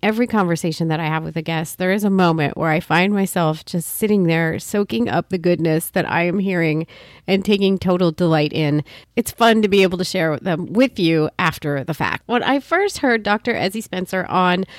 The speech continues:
the Jess Lively Show back in twenty seventeen, I'll put a note in the show notes for you, I just knew that I had to talk to her.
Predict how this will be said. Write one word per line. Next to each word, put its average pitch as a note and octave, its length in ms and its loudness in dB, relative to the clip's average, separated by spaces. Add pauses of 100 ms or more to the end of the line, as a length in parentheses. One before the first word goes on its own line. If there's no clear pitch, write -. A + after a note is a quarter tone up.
(140)
the G#3 100 0
Jess G#3 280 2
Lively F3 340 2
Show C#3+ 300 -2
back D#3+ 240 -4
in G#3 120 -4
twenty A#3+ 300 0
seventeen, F#3 600 0
I'll F#3 220 -4 (140)
put G#3+ 160 -2
a F#3+ 60 2
note E3+ 260 -2
in F3 160 -2
the E3 240 -2
show G3 160 -4
notes D3+ 180 -4
for - 140 -10
you, C#3+ 100 -6 (100)
I D4+ 80 0
just A4+ 240 2
knew A3+ 440 4
that B3 120 0
I F#3 120 2
had E3 260 -2
to E3+ 80 -8
talk - 280 -4
to D#3+ 160 -4
her. - 300 -8